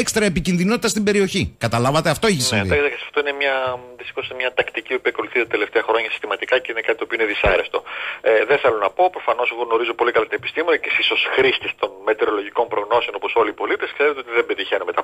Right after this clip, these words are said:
Speaker 2: πάντα και υπάρχουν αστοχίες. Στις περιπτώσεις όμως που έχουμε καλές προγνώσεις, πολύ καλές προγνώσεις όπως στην περίπτωση, είναι κρίμα να, να δηλώνεται κάτι τέτοιο και να υπάρχει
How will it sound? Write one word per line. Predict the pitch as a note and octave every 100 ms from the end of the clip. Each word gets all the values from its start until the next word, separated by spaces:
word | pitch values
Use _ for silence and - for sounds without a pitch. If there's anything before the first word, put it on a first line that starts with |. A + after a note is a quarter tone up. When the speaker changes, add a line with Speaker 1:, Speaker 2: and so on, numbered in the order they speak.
| -
Speaker 2:
πάντα | E3+ F#3
και | -
υπάρχουν | - - A#2
αστοχίες. | - G#2 E2+ D#2+ - - _ D#4 - - - - - - -
Στις | G#3+
περιπτώσεις | G#3 - B3 B3+ A#3
όμως | G#3+
που | A3+
έχουμε | - - C#3+
καλές | F3 -
προγνώσεις, | D3+ A#2+ C3 -
πολύ | B2 D#3+
καλές | D3 -
προγνώσεις | A#2+ -
όπως | A#2+
στην | C3+ A#2+
περίπτωση, | B2+ D#3+ -
είναι | F#3+ D3
κρίμα | - G#3+ C4 G#3
να, | C#3+ - -
να | G#2+ G2+
δηλώνεται | G2 A2 E3+ -
κάτι | C3+ B2
τέτοιο | F#3+ -
και | F3
να | D3
υπάρχει | D3+ -